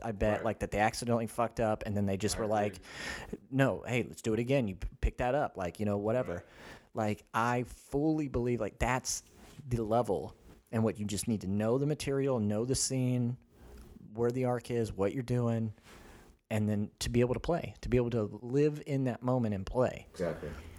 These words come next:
Speaker 1: That's why I'm full of, man, dude, that's so crazy. I don't, I don't believe, people ask me, like, and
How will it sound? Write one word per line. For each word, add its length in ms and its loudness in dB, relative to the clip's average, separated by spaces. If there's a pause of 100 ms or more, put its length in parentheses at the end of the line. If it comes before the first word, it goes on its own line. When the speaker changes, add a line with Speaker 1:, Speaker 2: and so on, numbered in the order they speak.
(400)
Speaker 1:
That's 140 -2
why 80 6
I'm 140 2
full 220 -2
of, 60 -4
man, 220 0
dude, 160 2
that's 160 0
so 360 0
crazy. 420 2
I 180 4
don't, 180 0 (160)
I 80 4
don't 140 2
believe, 280 0
people 280 2
ask 260 0
me, 320 2
like, 240 0
and 100 -4